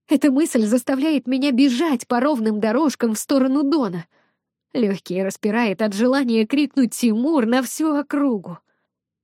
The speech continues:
Я на ходу набираю воздуха в грудь, чтобы действительно заорать на весь парк.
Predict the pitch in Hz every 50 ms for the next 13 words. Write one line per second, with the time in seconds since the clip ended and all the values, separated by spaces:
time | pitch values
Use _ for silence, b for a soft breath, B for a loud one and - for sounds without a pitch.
0 | _ _ _ - 247 208 180 165 180 - - 185 190 202 226 208 190 170 190 208
1 | 226 240 214 185 185 196 202 233 269 247 185 190 202 - 208 196 185 185 185 226
2 | 262 311 285 247 - - - 269 240 269 233 220 262 240 - - 277 302 320 294
3 | - - 185 185 185 196 196 185 226 233 240 240 247 269 220 - - 220 226 226
4 | 240 247 262 - - - - 302 240 170 170 - -